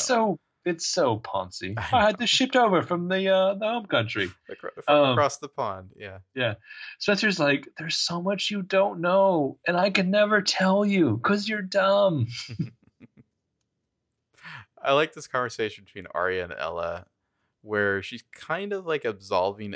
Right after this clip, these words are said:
Speaker 1: Ella, basically to absolve herself, I feel like. It's like she wants to feel better about blackmailing Jackie, so it's just
Speaker 2: Hmm.
Speaker 1: like, "Hey, Mom, you're a good parent. Everything's fine."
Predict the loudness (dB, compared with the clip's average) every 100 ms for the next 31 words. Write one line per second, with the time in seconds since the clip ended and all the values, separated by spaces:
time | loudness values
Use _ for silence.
0 | -6 -4 -2 -2 -4 -8 _ _ _ _
1 | _ _ _ _ _ _ 0 2 0 -4
2 | -6 -6 -6 -10 -4 -2 -2 -6 -10 -8
3 | -8 -10 -10 -8 -6 -8 -10 -12 -8 -8
4 | -4 -4 -4 -8 -6 -2 -2 -2 -2 -6
5 | -6 -8 -10 -14 -14 -12 -10 -10 -14 -18
6 | -18 -16 -14 -14 -12 -6 -6 -6 -12 -18
7 | -18 -14 -12 -12 -16 _ _ _ _ -10
8 | -10 -12 _ -12 -12 -14 -16 -18 -18 -20
9 | -20 -20 -20 -20